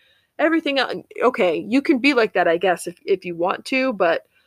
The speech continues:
obviously you need to be able to take care of yourself. You need to eat, you need to sleep, you need to, you know, do the things that God has called you to do as well. Um, and he wants you to live. You know, there's a reason in Jeremiah twenty-nine eleven he says, "For I know the plans I have for you, declares the Lord, plans for welfare and not for evil, to give you a future and a hope."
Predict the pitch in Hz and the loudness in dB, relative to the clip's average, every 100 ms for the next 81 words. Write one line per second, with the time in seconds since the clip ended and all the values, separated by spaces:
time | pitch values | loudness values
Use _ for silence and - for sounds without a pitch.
0 | _ - 302 269 254 240 220 220 196 214 | _ 2 2 2 -2 -2 0 -2 2 2
1 | 196 185 208 185 - 185 151 - 170 - | 2 -2 -2 -2 0 0 0 -6 -4 -4
2 | - 240 240 233 - - 180 - 190 190 | -4 -2 -2 -2 -6 -8 -10 -8 -6 -4
3 | 180 - 190 180 - 190 185 180 170 - | -4 -4 -4 -4 -4 -2 -2 2 0 0
4 | 180 175 185 269 233 226 208 180 165 - | -2 -4 0 -2 2 0 0 2 0 2
5 | 202 202 175 - - 247 214 180 180 294 | 0 2 -2 -8 0 0 0 -8 -4 0
6 | 180 - 226 202 - - _ _ _ _ | 0 0 2 2 0 -8 _ _ _ _
7 | 185 190 180 170 175 185 _ _ _ _ | 0 2 2 0 -6 -12 _ _ _ _
8 | _ _ _ _ _ - 196 196 233 240 | _ _ _ _ _ -2 -2 -2 0 2
9 | 254 247 196 214 339 85 - - - 180 | 2 2 2 4 4 2 -6 -18 -6 0
10 | 175 190 220 214 311 320 247 214 208 202 | 2 2 2 2 2 0 0 -2 0 0
11 | 196 190 190 208 190 185 175 180 196 190 | 0 -2 0 -2 0 0 0 0 -2 -4
12 | 202 185 - 196 180 175 190 320 320 - | -2 -4 -2 0 0 0 0 0 0 -2
13 | 269 254 254 240 208 - 202 196 185 - | -2 0 -2 0 -4 -6 -8 -6 -8 -4
14 | 208 208 196 185 - 190 190 - 185 180 | -6 -2 -4 -4 -4 -8 -6 -4 -4 2
15 | 214 269 - 277 262 233 226 - - - | 2 2 2 2 2 2 -2 -2 -6 -6
16 | 208 202 196 185 - 240 233 240 233 208 | -6 -6 -6 -8 -8 -8 -4 -6 -6 -12
17 | 202 196 190 190 165 | -10 -10 -6 -4 -6